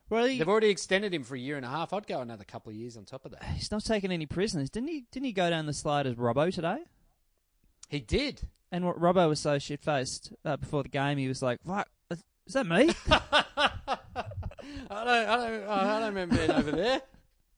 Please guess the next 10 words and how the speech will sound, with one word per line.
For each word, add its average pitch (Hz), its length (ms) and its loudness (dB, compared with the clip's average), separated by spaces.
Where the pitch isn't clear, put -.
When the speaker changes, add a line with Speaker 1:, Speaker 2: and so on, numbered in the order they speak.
Speaker 1:
And 170 120 -2
then 175 160 2
the 165 80 -2
Suns 180 360 0
are 135 120 4
awful 123 220 -2
too. 120 320 -4
Speaker 2:
Well, 160 100 -4
the 180 80 -2
Suns 226 580 -4